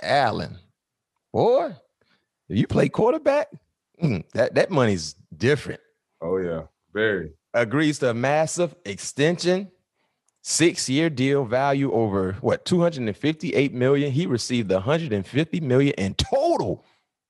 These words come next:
Speaker 1: total guarantees. One hundred is fully guaranteed. So he signed his name, Josh Allen. He instantly,
Speaker 2: That
Speaker 1: in
Speaker 2: one.
Speaker 1: twenty-four hours span, got a hundred million
Speaker 2: Yep.
Speaker 1: delivered to him. Both are the highest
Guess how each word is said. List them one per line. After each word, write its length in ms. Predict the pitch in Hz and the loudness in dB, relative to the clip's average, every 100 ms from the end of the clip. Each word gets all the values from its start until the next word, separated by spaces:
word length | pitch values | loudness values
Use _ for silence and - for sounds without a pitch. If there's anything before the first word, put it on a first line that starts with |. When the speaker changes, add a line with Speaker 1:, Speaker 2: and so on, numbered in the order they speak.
| _ _ | _ _
Speaker 1:
total 320 | 117 127 180 151 | 0 2 2 2
guarantees. 720 | 135 147 135 120 110 90 - - - - _ | 2 2 2 2 0 -2 -8 -18 -20 -20 _
One 320 | 104 139 285 262 | -4 0 0 0
hundred 480 | 175 285 220 196 135 | 2 2 2 0 2
is 240 | 135 - | 0 -2
fully 760 | - - 302 349 311 131 73 - _ _ _ _ _ - | -10 -4 0 2 2 0 -2 -10 _ _ _ _ _ -8
guaranteed. 680 | 104 202 262 240 170 220 170 | 0 2 2 2 2 2 2
So 160 | 170 143 | 2 2
he 260 | 240 294 | 2 2
signed 460 | - 226 226 220 170 | 2 0 2 2 2
his 220 | 226 202 | 2 2
name, 360 | 175 165 143 110 | 2 2 2 2
Josh 440 | 165 208 226 - - | 2 2 0 -2 0
Allen. 420 | 180 165 139 120 - _ | 2 4 2 0 -6 _
He 260 | 208 180 _ | -2 -2 _
instantly, 640 | 208 294 - 214 196 175 - _ _ - | 0 0 0 0 0 -2 -10 _ _ -10
Speaker 2:
That 160 | 139 156 | -2 0
Speaker 1:
in 100 | 147 | 2
Speaker 2:
one. 60 | |
Speaker 1:
twenty-four 420 | 196 214 190 196 | 2 2 2 2
hours 280 | 170 170 160 | 2 2 0
span, 340 | - 160 147 131 | 0 0 2 2
got 180 | 131 123 | 2 2
a 40 | 117 | 0
hundred 340 | 127 151 101 | 0 0 0
million 420 | 120 131 92 71 - _ _ _ _ _ _ _ _ _ | 0 0 -2 -10 -18 _ _ _ _ _ _ _ _ _
Speaker 2:
Yep. 160 | 92 95 | -14 -4
Speaker 1:
delivered 460 | 101 107 131 117 95 | -2 2 2 2 2
to 140 | 113 | 2
him. 280 | 101 87 76 | 2 -2 -2
Both 340 | 95 185 262 - | 0 2 2 0
are 140 | 127 | 0
the 160 | 117 107 | 2 0
highest 760 | 104 170 180 92 - - - | 0 0 0 -4 -8 -10 -10